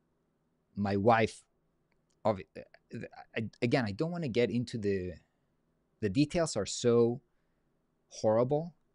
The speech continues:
but I'll just say this for context, just so you, so that you know. We didn't get confirmation that they were murdered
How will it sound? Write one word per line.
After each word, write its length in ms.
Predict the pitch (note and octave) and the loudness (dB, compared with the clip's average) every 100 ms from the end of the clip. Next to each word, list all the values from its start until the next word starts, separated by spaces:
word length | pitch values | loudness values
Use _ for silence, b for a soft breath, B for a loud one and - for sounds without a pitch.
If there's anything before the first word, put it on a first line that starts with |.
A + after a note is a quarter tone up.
| _ _ _ _ | _ _ _ _
but 100 | - | 0
I'll 100 | A2+ | 0
just 360 | A#2+ F3 - - | 2 0 -2 0
say 340 | C#3+ C3 A#2+ - _ | 2 0 -2 -8 _
this 520 | G#2 G#2+ E2 - - - | -4 -4 -4 -6 -10 -12
for 180 | - G2+ | -10 -10
context, 480 | - G#2+ G2 E2 - | -8 -8 -8 -8 -8
just 180 | F#2+ | -8
so 80 | G#2+ | -6
you, 140 | F#2+ E2 | -6 -8
so 180 | - - | -12 -10
that 180 | F2+ E2 | -8 -6
you 120 | F#2 | -6
know. 160 | G2 F2+ - _ _ _ _ _ _ _ _ _ _ _ _ _ _ _ _ _ - | -8 -10 -14 _ _ _ _ _ _ _ _ _ _ _ _ _ _ _ _ _ -6
We 200 | G#2 D#3+ | 2 2
didn't 240 | G#3 F#3+ | 4 4
get 220 | D3+ D3 | 4 4
confirmation 1200 | - C3+ A#2 - G2+ G#2+ A2+ C3 - F#2 E2+ A2+ - _ _ _ _ _ _ _ _ | 0 -4 -4 -2 -2 2 2 2 -2 -6 -6 -10 -14 _ _ _ _ _ _ _ _
that 180 | G2+ F2+ | -8 -2
they 140 | G#2+ F#2+ | 0 0
were 200 | G2 F2+ - _ _ _ _ _ _ _ _ _ - | -2 -6 -12 _ _ _ _ _ _ _ _ _ -10
murdered 560 | G2+ A2 G2 E2 F#2 | -2 0 0 -4 -10